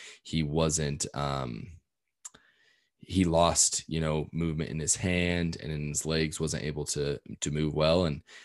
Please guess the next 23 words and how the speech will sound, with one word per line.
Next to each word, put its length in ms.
uh, 240
we 140
were 180
actually 460
able 180
to, 340
to 120
fly 380
him 280
here 300
into 200
the 80
United 360
States, 400
and 100
someone 380
did 240
a 320
pro 160
bono 300
surgery, 640
um, 300
to 500